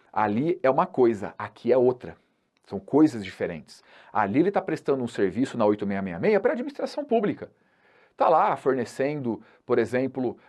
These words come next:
marmita lá pra segurança lá do determinado órgão, fazendo a limpeza. Aqui é um serviço público, é algo prestado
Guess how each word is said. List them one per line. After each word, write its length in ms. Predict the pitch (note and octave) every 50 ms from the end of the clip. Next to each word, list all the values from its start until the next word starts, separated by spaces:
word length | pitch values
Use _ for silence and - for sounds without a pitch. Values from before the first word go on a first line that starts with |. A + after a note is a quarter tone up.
| _
marmita 580 | - A#2+ B2 B2 A#2 G2+ A2 B2 C#3+ C#3+ - A#2
lá 220 | G#2+ A2+ A2+ A#2+
pra 320 | A#2+ - A#2 G#2 G2+ G2 - - _ _ _ _ -
segurança 680 | - C3 A#2 A2+ A2+ G2 G#2 B2+ C3+ C3 A#2+ - -
lá 160 | F#2+ G#2 A2+ A2+
do 80 | G#2+
determinado 600 | G#2 A2 G#2 G#2 A2+ G#2+ G#2+ G#2 G#2 G2+ G2 F#2+ E2
órgão, 440 | F2 A#2+ C#3+ D3+ D3 C3+ B2 B2
fazendo 220 | - B2 C#3 C3+ C#3
a 40 | C3
limpeza. 640 | A#2 G2+ G2 - A#2 B2+ C#3+ C#3+ C3+ - C3 - _ _ _ _ -
Aqui 260 | - A#2 A#2 - -
é 40 | D#3
um 60 | F3+
serviço 480 | F#3+ - - D3 A#2+ C3+ E3+ - - B3+
público, 580 | - _ - - D3+ F#3+ E3+ D3+ A#2 G#2+ - B2
é 40 |
algo 160 | B2+ C#3 C3+ C3+
prestado 580 | - C#3+ C3+ - - C#3+ D3 D#3+ E3 G#3 -